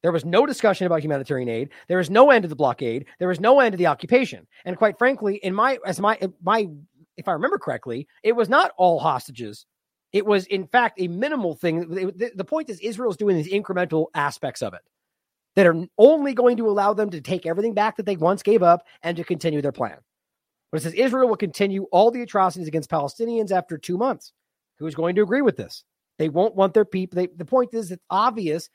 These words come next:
that they will continue. The point is about finding some resolution, some actual pause from this, which doesn't have to stop your actions against Hamas. The point is that what you're doing is against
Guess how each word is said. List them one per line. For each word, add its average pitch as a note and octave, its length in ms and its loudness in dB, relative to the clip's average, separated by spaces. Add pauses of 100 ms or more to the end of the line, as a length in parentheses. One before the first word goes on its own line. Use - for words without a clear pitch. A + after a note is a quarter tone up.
(120)
that D#3+ 100 -14
they F#3 200 -4 (200)
will F3+ 180 0
continue. D#3 760 -8 (420)
The D#3+ 100 -4
point C4 380 4
is F3+ 100 -6
about F3 280 2 (160)
finding A#3 400 4
some E3+ 180 -6
resolution, E3+ 760 -2
some E3 240 -8
actual A3 600 2
pause B3+ 340 4
from F3 140 -8
this, C#3 200 -6 (300)
which G#3+ 260 2 (160)
doesn't B3+ 220 2
have D4 220 4
to A#3+ 80 -6
stop C#4+ 360 6
your A#3+ 200 -2
actions A#3 400 -2
against A3+ 320 0
Hamas. A3 440 4 (280)
The F3 60 -14
point D4+ 260 4
is A3+ 160 -6
that A3 160 0
what G#3+ 280 -2
you're G3+ 120 -12
doing A#3 400 -4
is G3 100 -6
against G#3 320 -6